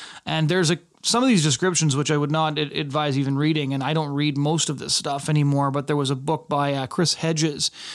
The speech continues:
um, who's a, a longtime Pulitzer Prize winning journalist, and he wrote a book called America, the Farewell Tour a couple of years ago, and he has a chapter on the porn industry. And in that, in that,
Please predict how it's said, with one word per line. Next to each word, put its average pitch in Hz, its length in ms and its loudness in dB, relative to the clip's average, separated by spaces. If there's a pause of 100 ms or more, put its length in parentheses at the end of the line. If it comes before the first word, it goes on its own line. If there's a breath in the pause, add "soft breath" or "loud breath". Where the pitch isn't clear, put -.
(220 loud breath)
um, 151 400 0
who's 156 320 4
a, 147 140 2
a 143 120 -2
longtime 147 560 0
Pulitzer 160 380 2
Prize 151 360 0
winning 139 220 2
journalist, 151 460 2
and 143 80 2
he 139 80 2
wrote 160 160 2
a 143 40 0
book 147 280 -2
called 143 340 0 (340 loud breath)
America, 165 440 2
the 143 80 0
Farewell 156 560 0
Tour 147 320 2
a 139 40 -2
couple 147 240 -2
of 139 80 2
years 143 240 2
ago, 139 220 0
and 139 80 2
he 147 60 4
has 143 100 2
a 135 60 -2
chapter 160 480 0
on 165 140 4
the 170 60 2
porn 139 300 0
industry. 127 480 -2 (640 loud breath)
And 151 160 0
in 185 220 2
that, 156 340 0
in 170 160 0
that, 147 240 0